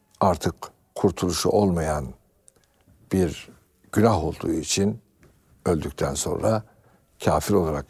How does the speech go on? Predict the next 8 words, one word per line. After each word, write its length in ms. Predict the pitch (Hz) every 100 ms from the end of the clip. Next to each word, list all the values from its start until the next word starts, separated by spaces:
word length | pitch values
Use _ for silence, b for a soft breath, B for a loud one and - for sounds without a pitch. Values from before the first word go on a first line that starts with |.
| -
kişi 320 | - - 80 98
öbür 240 | 82 76
tarafa 320 | 76 78 78
geçerse 640 | 71 71 69 69 - 101 104 B B B B B B -
onun 280 | 107 98 92
cehennemlik 640 | 110 101 92 90 92 101
olacağı 440 | 90 82 80 92
muhakkaktır. 840 | 85 76 - - - - - -